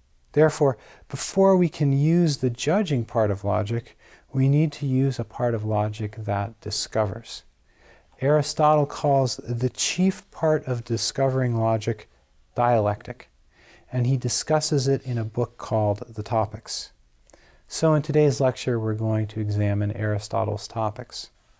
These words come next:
I want to make sure that our discussion of logic is useful for your intellectual life.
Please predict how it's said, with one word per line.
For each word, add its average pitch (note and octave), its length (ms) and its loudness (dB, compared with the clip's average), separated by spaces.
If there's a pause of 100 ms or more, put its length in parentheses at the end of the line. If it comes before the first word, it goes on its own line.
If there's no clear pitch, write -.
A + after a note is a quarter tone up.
I F3+ 100 2
want G#3+ 180 6
to G#3 40 4
make F3+ 200 4
sure D#3+ 440 4
that C3 220 2
our B2+ 160 2
discussion B2+ 680 -2
of A2+ 180 -4
logic A#2+ 680 0 (360)
is A#2 260 2
useful E3+ 560 2
for C#3 320 0
your C#3 340 4
intellectual B2 720 0
life. A2+ 520 2